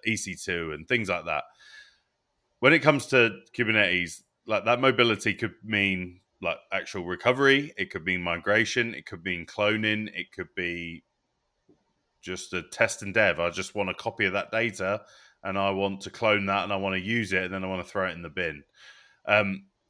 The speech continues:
and it, and it could be as simple as, okay, if I've got a hundred, let's say I've got a hundred worker nodes.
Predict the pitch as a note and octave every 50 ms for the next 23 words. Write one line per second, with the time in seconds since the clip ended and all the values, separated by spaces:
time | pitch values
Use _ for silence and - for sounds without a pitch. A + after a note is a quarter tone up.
0 | _ _ - B2 C3 B2+ B2 A2+ E2 C#2+ F#2 A#2+ B2 A#2+ B2+ C3 - - - -
1 | D#3 D3+ C3+ B2 B2+ B2+ B2 A#2+ A2+ G#2 - - C#3 C#3 C3 A2+ A2+ G2+ G2 F#2+
2 | F#2 G2 G#2 G2+ - - - - _ _ _ _ _ _ _ _ _ _ _ _
3 | _ _ _ _ _ _ _ _ _ _ _ - A2 A2 - A2 G2 F#2 F#2 F2+
4 | - - - A2 - - C3 C3+ C3 - - C3+ B2+ A#2 - - A#2 - - A#2+
5 | A#2 A2+ G#2+ G2+ A2 - A#2+ C3 C3 - D#3 C#3+ C3+ B2 B2+ B2+ G#2 G2+ G2 C3
6 | C#3 C#3+ C3+ D3 D3 C3+ C#3 B2+ G#2+ G#2 A2+ A2 G#2 G2 - G#2 F2+ E2+ D#2+ D#2+
7 | D#2 D#2 D2+ - - - -